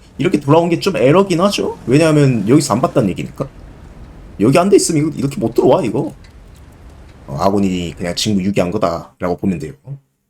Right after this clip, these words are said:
섬을 버리면 어떻게 되냐고? 그냥 프리패스야. 남팀은 내가 있는 자리라 꼭 가져가야 됩니다. 저쪽을 가져가지 않으면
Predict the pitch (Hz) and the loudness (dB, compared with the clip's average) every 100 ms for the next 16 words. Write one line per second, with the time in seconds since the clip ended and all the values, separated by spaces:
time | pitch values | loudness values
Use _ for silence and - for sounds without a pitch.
0 | _ _ _ _ _ _ _ _ _ _ | _ _ _ _ _ _ _ _ _ _
1 | _ _ _ _ _ _ _ _ _ _ | _ _ _ _ _ _ _ _ _ _
2 | _ _ _ _ _ _ _ _ - - | _ _ _ _ _ _ _ _ -18 -6
3 | - 185 214 143 190 - 139 139 151 480 | 0 2 2 2 0 -4 -2 0 0 -2
4 | 494 - 110 - 202 208 - 339 - _ | -6 -4 -4 -2 -2 0 -2 -2 -6 _
5 | _ _ _ _ _ _ - 113 - 139 | _ _ _ _ _ _ -4 -2 2 6
6 | 139 127 98 - _ _ _ _ _ _ | 6 4 -2 -8 _ _ _ _ _ _
7 | - 101 123 120 110 98 87 87 - 127 | -2 4 4 2 0 -2 -2 -4 -6 -8
8 | 135 - - 127 107 - 151 - - _ | -8 -8 0 4 2 0 -10 -14 -20 _
9 | _ _ _ _ _ _ _ _ _ _ | _ _ _ _ _ _ _ _ _ _
10 | _ _ _ _ _ _ - - 143 - | _ _ _ _ _ _ -6 -2 -2 -2
11 | - 151 143 139 - 143 143 139 131 131 | 0 4 4 2 -4 -8 -4 0 0 0
12 | 127 123 123 135 156 160 | -2 -2 -4 -2 -2 -4